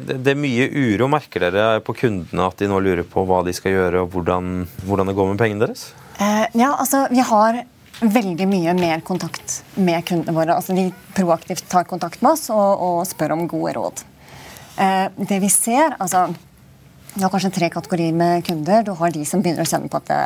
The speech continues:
Speaker 2: er litt trangt. Eh, vi har jo hatt økte energipriser, rentesituasjonen påvirker jo nå husholdningene. Eh, inflasjon,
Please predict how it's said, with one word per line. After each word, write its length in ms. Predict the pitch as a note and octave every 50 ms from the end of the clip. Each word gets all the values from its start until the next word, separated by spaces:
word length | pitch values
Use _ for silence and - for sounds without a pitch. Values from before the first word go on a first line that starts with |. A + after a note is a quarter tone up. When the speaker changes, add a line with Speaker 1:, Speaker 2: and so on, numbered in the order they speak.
| D3 E3 - - - - - -
Speaker 2:
er 140 | E3+ E3 D#3+
litt 100 | - -
trangt. 380 | - - - - - - - - - - - - - - - - - - -
Eh, 480 | F#3+ F#3 F3+ F3 F3 F3 E3+ E3+ E3 E3 -
vi 140 | - E3+ F3
har 140 | D#3 D3 -
jo 80 | A3+ A#3+
hatt 240 | G3+ F3+ - - - F3+
økte 220 | E3+ - - D3 -
energipriser, 960 | - D3+ - - B3+ B3+ B3+ - - B3 A#3+ - - - B3+ B3 B3 B3 B3 B3+ - - - - - - - - -
rentesituasjonen 1120 | F3+ F#3 G3+ F#3+ E3 D3 - - E3+ - E3+ D#3+ - - E3+ D#3+ - F#3 G#3+ C#4 F4+ D#4+ D4+ -
påvirker 560 | - - D3+ D3 D3 D3+ D#3+ E3 - - D4
jo 60 | D4 C4
nå 160 | G#3 E3 D#3 D#3+ D#3+ D#3+ D#3+ E3 - - - -
husholdningene. 580 | E3+ E3 - E3 C#3+ C#3+ D3 D3 D3 D#3+ A3 C4+ F#4+ G4 - - - - - - - - - - - - - -
Eh, 500 | F#3+ F3+ F3 F3 E3+ E3+ E3 E3 E3 E3 - - - - - - - - - - G3 F#3+
inflasjon, 640 | F3+ - F3 E3+ - A3+ C4 D4 E4 E4+ E4+ D#4